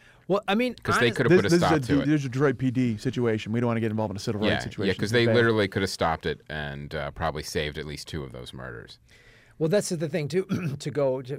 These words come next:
Speaker 1: to relate as it goes to today. So, um, I just read an article and actually did a video on it. So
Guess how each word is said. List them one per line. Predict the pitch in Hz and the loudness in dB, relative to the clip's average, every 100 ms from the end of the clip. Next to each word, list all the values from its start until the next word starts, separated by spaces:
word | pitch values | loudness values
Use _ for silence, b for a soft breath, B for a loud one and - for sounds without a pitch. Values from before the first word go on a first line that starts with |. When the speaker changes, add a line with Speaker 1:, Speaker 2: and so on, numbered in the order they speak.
| 123 | -8
Speaker 1:
to | 143 | -8
relate | 123 127 127 123 | -6 -4 -4 -6
as | 123 113 | -10 -10
it | 120 | -6
goes | 117 113 | -6 -8
to | - | -12
today. | 101 117 113 92 | -12 -10 -8 -8
So, | - 127 110 104 b b b b _ | -8 -6 -4 -6 b b b b _
um, | 127 117 110 107 107 - 139 113 | -6 -4 -4 -6 -8 -10 -14 -12
I | 135 | -4
just | 139 165 170 | -2 -2 -2
read | 143 | -2
an | 135 | -2
article | 131 131 131 123 117 113 117 - | -2 -4 -2 -2 0 -2 -4 -8
and | - 110 107 120 107 | -12 -12 -12 -12 -14
actually | 120 - 131 | -12 -10 -6
did | 123 | -6
a | 110 | -2
video | 147 175 123 | -2 0 -2
on | 113 107 | -4 -8
it. | 110 | -10
So | - 117 | -8 -6